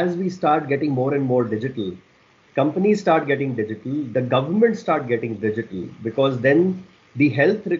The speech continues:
patient record starts getting digital. You have more and more data coming in to start spotting places where you start seeing certain occurrences, uh, of disease or,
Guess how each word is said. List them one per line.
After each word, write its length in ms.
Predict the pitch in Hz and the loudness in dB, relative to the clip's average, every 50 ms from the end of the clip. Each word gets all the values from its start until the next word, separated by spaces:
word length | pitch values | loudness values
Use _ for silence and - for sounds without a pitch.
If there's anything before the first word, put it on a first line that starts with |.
| - - 151 | -2 -2 -2
patient 300 | 160 165 - 208 202 170 | -2 0 -2 -4 -4 -4
record 480 | 175 - - 165 156 160 156 151 143 - | -6 -4 -2 -2 -2 0 -2 -4 -10 -8
starts 300 | - 160 143 143 139 131 | -2 0 0 0 0 -2
getting 300 | 143 139 139 143 135 117 | -2 -2 -2 -2 -4 -4
digital. 400 | 123 117 127 135 - 113 101 87 - - _ _ _ _ _ _ _ _ - 135 | -4 -6 -6 -8 -8 -8 -8 -10 -10 -12 _ _ _ _ _ _ _ _ 2 2
You 80 | 156 156 | 2 4
have 180 | 165 175 175 151 | 4 2 2 2
more 260 | 139 151 165 190 214 214 | 2 2 2 2 4 4
and 120 | 214 202 | 2 2
more 240 | 190 180 185 180 165 | 2 2 2 0 0
data 420 | 139 127 135 143 - 180 180 175 175 | -2 -2 -4 -2 0 0 -2 -2 -2
coming 320 | 160 147 156 160 160 160 156 160 | -2 -2 -2 -2 0 0 0 -2
in 180 | 165 180 180 - | -2 -4 -4 -4
to 120 | 160 156 151 | -6 -6 -6
start 520 | - - - - 147 147 165 190 185 - | -8 -12 -8 -4 -2 -2 0 -2 -4 -6
spotting 760 | - - - - _ _ - 135 139 151 - 196 196 208 214 214 214 - - _ _ _ _ _ _ _ _ _ _ | -12 -20 -20 -20 _ _ -2 -2 -2 0 0 -2 -2 0 -2 -2 -4 -6 -10 _ _ _ _ _ _ _ _ _ _
places 600 | 139 139 151 165 165 - - 208 202 196 185 160 143 | 0 2 4 4 2 2 2 2 2 2 2 0 0
where 180 | 156 156 165 156 160 | 2 2 2 2 2
you 80 | 160 151 | 0 0
start 400 | - - 175 156 160 180 185 - - | 0 -2 0 2 2 0 0 -4 -4
seeing 240 | - 180 175 175 170 | -2 -2 0 0 -2
certain 420 | - - - 151 143 - 190 185 - - 131 | -4 -4 -4 -4 -2 0 -2 -2 -2 -2 -6
occurrences, 800 | 123 - - 165 185 190 180 - - 196 156 113 107 - - - _ _ _ _ _ _ _ _ - | -8 -4 0 2 2 2 0 0 0 0 0 0 -2 -4 -12 -20 _ _ _ _ _ _ _ _ -2
uh, 160 | 120 123 127 123 139 139 | 0 0 0 2 2 2
of 180 | 143 135 135 127 | 2 2 0 -2
disease 560 | 139 127 127 135 160 175 185 185 170 143 143 - 131 131 | 0 0 2 4 4 6 6 4 2 0 -4 -4 0 0
or, 100 | 143 147 | 2 2